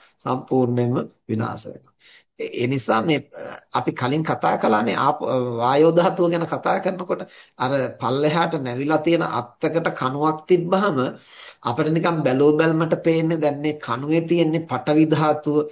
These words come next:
ඒ පඨවි ධාතුවේ බලයෙන් තමයි මේක තියෙන්නේ වගේනේ පේන්නේ. නමුත් පඨවි ධාතුව අපිට අතට අහු වුණාට ඒ රුකුල් දීම කරලා තියෙන්නේ වායෝ ධාතුවේ.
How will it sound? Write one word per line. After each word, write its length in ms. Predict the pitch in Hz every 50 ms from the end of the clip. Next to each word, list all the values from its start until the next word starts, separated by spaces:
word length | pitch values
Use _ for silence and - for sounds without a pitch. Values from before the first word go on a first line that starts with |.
| - _
ඒ 140 | _ - 127
පඨවි 380 | - - 127 - - 143 151 151
ධාතුවේ 480 | 147 135 123 151 147 151 - 156 151
බලයෙන් 400 | 143 139 123 127 139 147 151 151 151 -
තමයි 300 | - 160 151 151 147 147
මේක 200 | 147 147 139 139 151
තියෙන්නේ 420 | 151 - 143 147 156 156 165 175 175
වගේනේ 420 | 175 170 165 170 170 156 151 -
පේන්නේ. 360 | - 165 175 175 170 175 175 - - - _ _
නමුත් 260 | - 127 147 151 147
පඨවි 360 | - 127 117 - 139 147 156
ධාතුව 460 | 160 165 165 175 175 175 - 180 175 180 170 147 123 - - - _ _
අපිට 320 | - 127 131 143 123 131
අතට 380 | 123 101 95 - - 156 160 -
අහු 220 | - 208 196 233
වුණාට 480 | - 247 202 170 143 127 123 113 113 - 135 139 135 - -
ඒ 160 | - 135 135 117
රුකුල් 420 | 113 147 151 151 - 220 240 277 285 294
දීම 340 | 269 240 185 165 147 120 107 98 - - _ _ _ _ _
කරලා 320 | - 147 139 147 156 147
තියෙන්නේ 380 | 147 - 156 156 160 247 311 320
වායෝ 380 | 285 254 240 233 196 185 160 139
ධාතුවේ. 440 | 127 120 110 110 - - 95 92